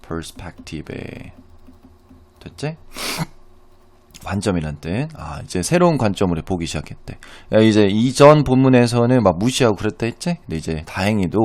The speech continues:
운 좋게도 새로운 관점으로 보기 시작했다. According to recent studies, 최근 연구에 따르면 thousands of,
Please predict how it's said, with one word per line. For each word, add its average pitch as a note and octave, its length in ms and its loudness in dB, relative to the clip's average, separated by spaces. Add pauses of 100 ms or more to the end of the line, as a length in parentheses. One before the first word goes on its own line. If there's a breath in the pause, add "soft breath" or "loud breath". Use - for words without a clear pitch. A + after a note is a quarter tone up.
(360 loud breath)
운 F#2 140 0
좋게도 G2+ 640 0
새로운 C3+ 340 -4
관점으로 E2 400 -6
보기 D#2+ 220 -14
시작했다. F2+ 680 -6 (540 loud breath)
According C#3 480 -2
to C#3 120 -4
recent E3 320 0
studies, G#2 580 -6 (300 loud breath)
최근 F#3+ 500 -2
연구에 G#2 380 2
따르면 C3 760 -2 (720)
thousands D#3+ 500 0
of, C#2+ 160 -10